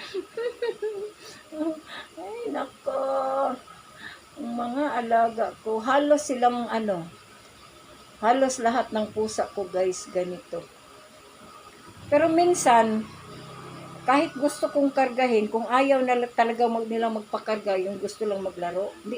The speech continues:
talaga. Pumipiglas. Hmm. Hmm. Ano, ano natin? Ha?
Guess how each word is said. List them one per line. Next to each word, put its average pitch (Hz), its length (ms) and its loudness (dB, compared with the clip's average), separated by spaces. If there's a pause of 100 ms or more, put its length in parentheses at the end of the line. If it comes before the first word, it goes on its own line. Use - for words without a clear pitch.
talaga. 214 480 -2 (1120)
Pumipiglas. 220 1040 -2 (240)
Hmm. 202 200 -10 (960)
Hmm. 269 160 -2 (760)
Ano, 320 160 0
ano 240 160 -6
natin? 190 360 -12 (840)
Ha? - 380 -12